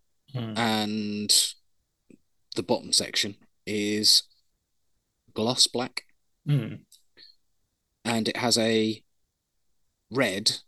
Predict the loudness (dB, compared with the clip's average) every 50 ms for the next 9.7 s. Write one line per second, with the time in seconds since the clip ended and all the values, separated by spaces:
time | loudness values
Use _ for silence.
0 | _ _ _ _ _ _ -2 0 0 0 2 2 4 6 6 6 6 4 _ _
1 | -12 -8 -6 -4 -2 -4 -4 -4 -4 -4 -4 -2 -4 -6 -6 -6 -10 _ -20 -20
2 | _ _ _ _ _ _ -6 -6 -4 -4 -2 -2 -2 -4 -4 -6 -8 -6 -6 -6
3 | -4 -4 -6 -6 -8 _ _ _ _ _ _ _ _ _ _ _ _ _ _ _
4 | _ _ _ _ _ _ _ _ _ _ _ _ _ _ -4 -2 0 2 4 4
5 | 4 4 4 0 0 -2 -4 -6 -4 -4 -4 -6 -6 -6 -4 -4 0 0 0 0
6 | -2 -8 _ -16 -12 -6 -6 -2 0 0 0 2 0 0 0 0 -4 -6 -6 -4
7 | 0 4 6 6 6 6 2 0 -2 -6 -6 -6 -8 -6 -2 -2 0 0 0 -2
8 | -4 -8 -12 _ _ -10 -8 -8 -6 -2 0 -2 -2 -2 -6 -8 -8 -8 -6 -6
9 | -6 -6 -6 -4 0 0 0 0 -2 -10 -10 -16 -18 _